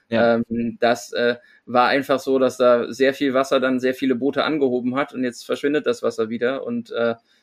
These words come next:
Speaker 2: es gibt natürlich immer noch einen Handel, der sehr stark ist und Konsumenten und Konsumentinnen, die halt nicht nur online einkaufen. Und, ähm, da muss man eben vom, vom Kuchen wieder ein Stück weit Sachen weggeben. Das, was ich halt spannend finde, gerade wenn wir über die E-Com-spezifischen Geschäftsmodelle sprechen,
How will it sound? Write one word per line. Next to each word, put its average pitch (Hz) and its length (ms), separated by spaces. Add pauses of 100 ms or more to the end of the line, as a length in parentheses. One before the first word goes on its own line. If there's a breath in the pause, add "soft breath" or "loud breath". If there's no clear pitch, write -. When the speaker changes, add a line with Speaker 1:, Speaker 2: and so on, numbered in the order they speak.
(240)
Speaker 2:
es 117 140
gibt 135 220
natürlich 135 380
immer 196 180
noch 135 140
einen 123 180
Handel, 131 280
der 127 140
sehr 120 160
stark 120 360
ist 180 180
und 147 100
Konsumenten 139 720
und 135 60
Konsumentinnen, 135 600
die 139 140
halt 135 140
nicht 202 200
nur 139 140
online 135 320
einkaufen. 127 560 (360 soft breath)
Und, 143 360
ähm, 131 300
da 127 100
muss 135 160
man 139 100
eben 135 200
vom, 131 260
vom 135 180
Kuchen 147 280
wieder 131 160
ein 131 80
Stück - 240
weit 127 180 (280 soft breath)
Sachen 131 280
weggeben. 160 580
Das, - 280
was 143 100
ich 175 140
halt 160 160
spannend 151 320
finde, 147 260
gerade 127 320
wenn 131 160
wir 123 220
über 120 180
die 117 160
E-Com-spezifischen 147 1040
Geschäftsmodelle 135 640
sprechen, 135 420